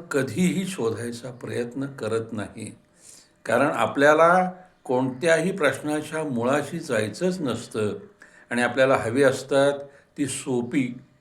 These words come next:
स्वतःची बाजू सुलभ करणारी उत्तरं,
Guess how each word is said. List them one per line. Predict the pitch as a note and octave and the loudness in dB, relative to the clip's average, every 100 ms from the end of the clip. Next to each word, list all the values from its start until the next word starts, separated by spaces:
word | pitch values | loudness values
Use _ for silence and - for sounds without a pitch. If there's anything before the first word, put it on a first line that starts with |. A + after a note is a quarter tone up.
| _ _ _ _ - | _ _ _ _ -8
स्वतःची | - A#2+ C3+ C#3 C#3 D3+ | -4 -2 2 2 2 -2
बाजू | C3 A#2 A2 G#2+ B2+ B2+ - - | -2 0 0 0 -4 -6 -12 -16
सुलभ | - - C#3+ D#3 | -10 0 2 4
करणारी | D#3+ B2+ F#2+ F#2+ F#2 G#2 A2+ - _ _ _ _ _ _ _ B2 | 4 0 0 -4 -6 -8 -10 -16 _ _ _ _ _ _ _ -16
उत्तरं, | A2 - | -12 -10